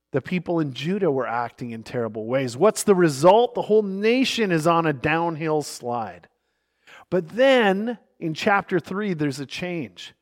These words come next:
A new king comes to power. God brings in a man named Hezekiah. And for the first few years of his reign, he kind of stabilizes things. It, it's more steady. It's not a disaster. And then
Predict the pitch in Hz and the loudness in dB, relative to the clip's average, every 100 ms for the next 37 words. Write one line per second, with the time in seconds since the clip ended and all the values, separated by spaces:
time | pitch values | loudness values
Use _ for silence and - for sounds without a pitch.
0 | _ _ - 151 208 240 - 220 170 165 | _ _ -2 2 4 4 4 2 2 0
1 | 170 147 - - 165 156 147 135 165 190 | 0 0 -6 -2 4 6 6 4 2 2
2 | 185 208 196 180 175 175 180 185 180 156 | -2 -4 -2 0 0 0 0 0 -2 -6
3 | - 202 180 180 - 165 170 131 - - | -2 0 0 -2 -2 2 2 2 -2 -16
4 | _ _ _ - - 180 190 214 214 - | _ _ _ -20 -2 0 2 0 -2 0
5 | 294 311 - 262 254 233 233 196 202 180 | 0 0 -2 -2 0 2 2 2 2 0
6 | 147 156 196 220 202 202 - 233 233 - | 0 0 0 0 -2 -4 0 0 0 -2
7 | - - - 247 247 190 170 143 120 110 | -6 -8 2 4 4 2 6 6 4 -4
8 | 107 - 123 98 - - - _ - - | -10 -10 -10 -10 -14 -20 -20 _ -20 4
9 | 190 214 208 180 185 202 220 - - - | 6 6 4 0 0 2 2 0 -4 -10
10 | - 214 220 175 135 - 175 196 190 147 | 2 6 6 4 0 0 0 4 4 2
11 | 131 123 160 185 190 - 135 95 - _ | 0 2 2 2 -2 -6 -8 -8 -12 _
12 | _ _ _ _ - - 143 160 156 190 | _ _ _ _ -20 -2 2 2 0 2
13 | 269 262 151 160 233 | 4 4 4 0 -4